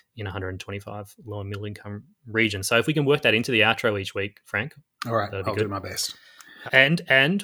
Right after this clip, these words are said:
Speaker 1: what else can people do?
Speaker 2: And you can also leave us a preferably five-star review.
Speaker 1: No, definitely five star.
Speaker 2: Definitely five-star review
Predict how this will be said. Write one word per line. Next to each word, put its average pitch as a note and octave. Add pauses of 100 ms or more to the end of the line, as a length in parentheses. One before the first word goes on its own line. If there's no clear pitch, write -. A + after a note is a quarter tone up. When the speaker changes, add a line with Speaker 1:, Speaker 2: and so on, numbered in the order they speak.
(120)
Speaker 1:
what A2
else A2+
can B2+
people B2+
do? B2+
Speaker 2:
And G2+
you F#2+
can G#2
also G#2+ (120)
leave G2+
us G2+
a F#2+ (280)
preferably A#2+ (200)
five-star G2
review. G2 (220)
Speaker 1:
No, B2+
definitely E3
five A2+
star. G#2
Speaker 2:
Definitely C3
five-star B2+
review B2+